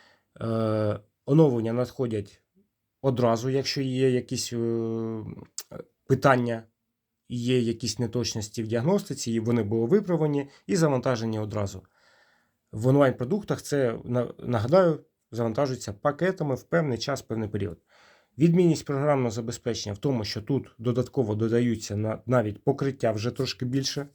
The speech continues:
в цьому сканері. Додатково додаються сервісні функції. Нагадаю, тридцять п'ять сервісних функцій в щ-, в сто дев'яносто першому,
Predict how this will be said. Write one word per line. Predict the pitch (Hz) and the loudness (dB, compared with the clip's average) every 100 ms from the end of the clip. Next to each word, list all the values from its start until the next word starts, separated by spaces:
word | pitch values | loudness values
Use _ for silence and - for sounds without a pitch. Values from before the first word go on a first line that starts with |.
| _ | _
в | - | -6
цьому | 147 139 | -2 0
сканері. | 135 - 135 135 135 135 _ _ _ _ _ _ _ _ _ _ _ _ _ _ - | -2 -2 0 0 -2 -8 _ _ _ _ _ _ _ _ _ _ _ _ _ _ 0
Додатково | 135 147 - 170 123 | 4 4 4 2 4
додаються | 120 117 127 123 107 - 101 95 _ _ _ _ _ _ _ _ _ _ _ _ _ _ _ _ _ _ _ _ _ _ - | 2 2 2 2 -2 -6 -8 -8 _ _ _ _ _ _ _ _ _ _ _ _ _ _ _ _ _ _ _ _ _ _ -4
сервісні | - 139 123 123 151 | 2 4 4 0 -2
функції. | 143 147 143 - 147 143 _ _ - | -2 -4 -6 -6 -8 -8 _ _ -4
Нагадаю, | 123 123 123 120 | 0 2 4 2
тридцять | 120 123 - 113 | 2 -4 -4 0
п'ять | 123 110 | 0 0
сервісних | 123 113 113 104 | -2 -2 -4 -6
функцій | - 110 104 107 101 - _ - | -4 -4 -2 -6 -6 -10 _ -14
в | |
щ-, | - - - - | -12 -12 -12 -10
в | |
сто | 104 - | -8 -2
дев'яносто | 113 120 110 139 | 0 0 0 0
першому, | 202 196 - 160 156 | 2 2 0 -2 -4